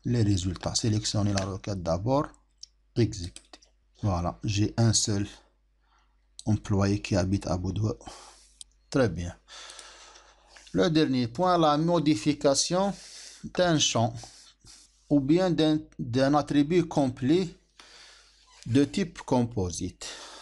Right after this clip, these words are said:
Euh, je vais par exemple modifier l'adresse de l'employé numéro cinquante-cinq. Modifier l'adresse complètement. Par exemple, l'employé cinquante-cinq a changé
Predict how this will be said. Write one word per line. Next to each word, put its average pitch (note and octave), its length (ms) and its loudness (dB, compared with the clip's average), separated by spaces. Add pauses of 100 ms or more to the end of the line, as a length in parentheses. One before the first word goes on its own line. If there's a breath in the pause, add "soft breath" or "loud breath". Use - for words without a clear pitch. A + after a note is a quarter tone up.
(260 loud breath)
Euh, F#2 360 -2
je A2 120 -2
vais C3 140 2
par B2 160 2
exemple D3+ 560 2
modifier C#3+ 840 2 (880 soft breath)
l'adresse D3 680 2
de C#3 120 2
l'employé D3 580 2
numéro D#3 360 2
cinquante-cinq. A#2 920 -2
Modifier A#2+ 400 2
l'adresse C#3 640 0
complètement. A#2 640 -2 (120)
Par - 120 -8
exemple, A2 300 0
l'employé A#2 600 4
cinquante-cinq A#2 640 0
a A#2 120 2
changé C#3 560 0